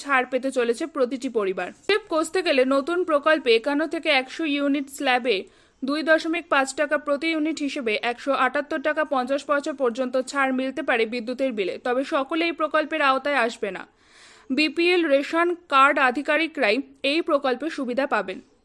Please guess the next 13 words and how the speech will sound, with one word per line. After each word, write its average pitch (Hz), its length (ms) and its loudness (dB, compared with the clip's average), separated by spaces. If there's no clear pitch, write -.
আর 370 80 4
শোনানো 320 480 2
যাচ্ছে, 339 320 2
তিন 294 240 -2
মাস 311 160 0
অন্তর 277 240 -2
অন্তর 294 240 2
যে 269 80 0
বিদ্যুতের 277 540 -4
বিল 302 160 -2
এতদিন 269 360 0
আসতো, 262 340 -4
সেই 302 220 -4